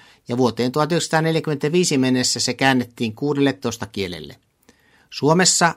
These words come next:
Lauri Hirvensalon käännös on vuodelta tuhat yhdeksänsataaneljäkymmentäyksi. Julkaisija oli jatkosodan aikana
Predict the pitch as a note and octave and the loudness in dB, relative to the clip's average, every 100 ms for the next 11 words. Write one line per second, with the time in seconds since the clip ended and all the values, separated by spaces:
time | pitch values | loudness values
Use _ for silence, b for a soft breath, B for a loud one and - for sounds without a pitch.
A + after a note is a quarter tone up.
0 | - A2 G#2 G#2+ C3+ E3 E3 D3 D3+ D3 | -4 -2 -2 0 0 2 0 2 0 2
1 | D#3 D3+ C#3+ C3+ - - C3 C3 C3 C3 | 4 4 4 -2 -4 -10 -4 -2 2 2
2 | B2 A#2 B2 A2+ C3 A2+ - A#2+ A#2+ B2 | 2 0 -2 -2 -2 -4 -2 -2 0 0
3 | G#2 G#2+ F2+ - E3 - - G#2+ b b | -2 -4 -6 -4 -6 -2 -4 -4 b b
4 | b b b - C3+ A2+ G#2 G2+ A#2 C3 | b b b 2 2 4 0 0 0 2
5 | C#3+ D#3+ - D3+ C#3 C3 B2 C#3 B2+ B2 | 4 2 2 -2 0 0 2 0 0 0